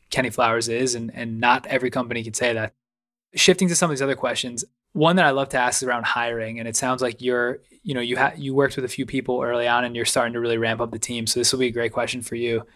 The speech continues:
I think hiring is one of the most important things, if not the most important thing you can do. And I think getting superstars on your team is critical for having the,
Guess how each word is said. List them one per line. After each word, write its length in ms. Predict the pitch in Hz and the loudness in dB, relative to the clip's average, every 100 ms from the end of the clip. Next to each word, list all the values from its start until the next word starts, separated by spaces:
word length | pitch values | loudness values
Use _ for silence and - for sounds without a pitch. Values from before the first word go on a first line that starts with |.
| _ _ _ _ _ _ _ - | _ _ _ _ _ _ _ 6
I 160 | 143 | 6
think 180 | 156 170 | 6 2
hiring 300 | 139 139 135 | 6 4 4
is 80 | 127 | -2
one 80 | 127 | -6
of 40 | |
the 60 | 120 | -4
most 200 | 120 113 | -4 -4
important 340 | 110 127 117 | -6 -8 -6
things, 240 | 117 117 | -10 -10
if 200 | - 131 | -8 -6
not 220 | 131 120 117 | -2 -2 -2
the 100 | 127 | -6
most 180 | 123 | -4
important 320 | 117 113 117 113 | -6 -6 -8 -6
thing 120 | 117 | -8
you 100 | 110 | -6
can 160 | 117 | -6
do. 200 | 113 113 | -4 0
And 100 | 127 | 0
I 80 | 113 | 0
think 300 | 110 120 110 | -4 -6 -2
getting 260 | 127 123 123 | 0 0 0
superstars 560 | - 127 117 - 123 | 0 0 -2 0 0
on 140 | 120 117 | 0 -6
your 100 | 113 | -6
team 380 | - 120 117 113 | -6 -4 -4 -4
is 340 | 120 117 110 | -2 0 -2
critical 640 | - - 147 123 131 131 | -2 -2 -2 0 0 0
for 260 | 131 - 117 | -2 -4 0
having 340 | 120 117 117 | 0 0 -2
the, 260 | 117 113 | -2 -2